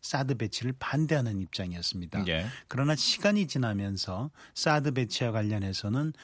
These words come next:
Speaker 1: 상당히 그 톤을 낮추는 그런 태도가 역력했고요.
Speaker 2: 예.
Speaker 1: 현재로서는 사드 문제와 관련해서 뚜렷하게 입장을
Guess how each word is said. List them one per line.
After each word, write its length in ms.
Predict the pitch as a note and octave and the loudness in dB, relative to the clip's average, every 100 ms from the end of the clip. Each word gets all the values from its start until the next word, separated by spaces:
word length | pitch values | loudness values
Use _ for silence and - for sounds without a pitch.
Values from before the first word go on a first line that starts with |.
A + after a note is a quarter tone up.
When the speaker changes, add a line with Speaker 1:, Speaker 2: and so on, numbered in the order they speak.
| - | -18
Speaker 1:
상당히 480 | - - D3 D3 C#3+ | -8 -2 2 2 0
그 100 | A2+ - | -2 -6
톤을 440 | - F3 E3 A2+ | -2 2 2 2
낮추는 640 | E2 - - - F3 D#3 B2 | -2 -6 -4 0 2 2 0
그런 440 | G#2+ G#2 G2+ G#2 - - | 0 0 0 -2 -6 -14
태도가 460 | - - C3 - G#2+ | -8 -4 -4 -2 -4
역력했고요. 960 | E2+ F#2+ G#2 G2+ - C3+ - F#2+ G#2 E3+ - | -4 -2 0 -2 -4 -6 -2 0 0 -2 0
Speaker 2:
예. 220 | E2+ D2+ | 0 -2
Speaker 1:
현재로서는 880 | - D3 C#3 D3+ C#3 - C#3 D#3+ E3 - - | 0 2 4 4 2 2 2 2 0 -4 -12
사드 360 | - F3+ D#3+ D3+ | 0 2 4 4
문제와 360 | C#3 C3 B2+ | 4 4 2
관련해서 640 | A#2 A#2 A2+ G#2+ G#2 C#3 B2 - _ | 2 2 2 0 0 0 -2 -6 _
뚜렷하게 640 | - G3+ G#3 F3+ - E3 E3+ | -2 2 2 2 -2 0 0
입장을 720 | D3 G#2+ - D#3 C3+ D3+ D#3 | 0 -4 2 2 4 2 0